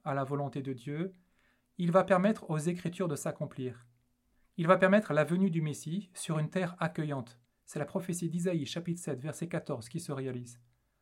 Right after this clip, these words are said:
Voici que la Vierge concevra un fils et elle lui donnera le nom d'Emmanuel. » Sans le oui de Joseph, le oui de Marie n'aurait pas pu se réaliser pleinement.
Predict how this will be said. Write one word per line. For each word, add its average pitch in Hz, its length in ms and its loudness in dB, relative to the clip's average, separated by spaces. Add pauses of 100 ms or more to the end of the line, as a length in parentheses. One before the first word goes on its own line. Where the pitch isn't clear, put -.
(360)
Voici 165 280 -6
que 165 100 -4
la 135 120 0
Vierge 160 340 -2
concevra 165 640 -4
un 131 100 -4
fils 202 460 -6
et 160 180 -8
elle 143 120 -4
lui 143 100 -6
donnera 135 340 -2
le 143 80 -2
nom 160 160 -2
d'Emmanuel. » 135 560 -6 (920)
Sans 170 200 -2
le 165 100 4
oui 175 200 2
de 170 120 4
Joseph, 156 540 -4 (180)
le 156 220 -4
oui 180 220 2
de 175 100 0
Marie 160 460 0
n'aurait 147 260 -2
pas 170 120 0
pu 190 120 -4
se 170 160 -4
réaliser 147 500 -2
pleinement. 127 520 -8